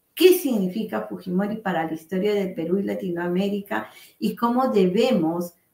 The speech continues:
debemos de prepararnos para que estos genocidas, vendepatrias, asesinos, corruptos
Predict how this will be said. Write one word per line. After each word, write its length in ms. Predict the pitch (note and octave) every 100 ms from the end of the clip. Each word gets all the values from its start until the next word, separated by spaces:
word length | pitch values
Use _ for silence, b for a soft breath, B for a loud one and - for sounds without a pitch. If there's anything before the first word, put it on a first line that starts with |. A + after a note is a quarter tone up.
| -
debemos 560 | F#3 G3 A3+ A#3 B3 A#3
de 80 |
prepararnos 680 | A3 - E3 F3+ G3+ G3+ F#3+
para 340 | F#3 E3+ E3+ -
que 160 | G#3
estos 340 | A3+ G3+ - -
genocidas, 840 | F#3 E3+ D#3+ - G3+ F3+ F3+ F#3
vendepatrias, 1040 | F#3+ G3 F3+ F3 - G3+ G3+ G3 F3 E3+
asesinos, 800 | - - E3+ D#3 - F#3+ F#3 F3 -
corruptos 760 | F#3 E3+ G3+ A#3+ - D#4 D#4+